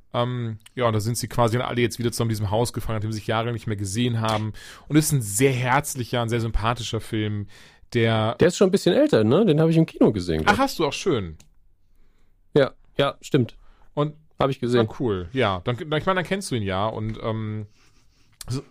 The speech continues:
Speaker 2: Ich kann ihn nur auch empfehlen. Also es ist was, man erwartet vielleicht wegen Tina Fey dann irgendwie eine totale Verlachkomödie, überhaupt
Speaker 1: Nee.
Speaker 2: nicht.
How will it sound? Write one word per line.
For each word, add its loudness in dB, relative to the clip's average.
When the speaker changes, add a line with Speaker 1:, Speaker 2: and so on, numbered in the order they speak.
Speaker 2:
Ich 0
kann 2
ihn 6
nur 6
auch 2
empfehlen. 2
Also 2
es 2
ist -2
was, 0
man 4
erwartet 2
vielleicht 2
wegen 4
Tina 4
Fey 4
dann 4
irgendwie 4
eine 4
totale 2
Verlachkomödie, 2
überhaupt 2
Speaker 1:
Nee. 0
Speaker 2:
nicht. 0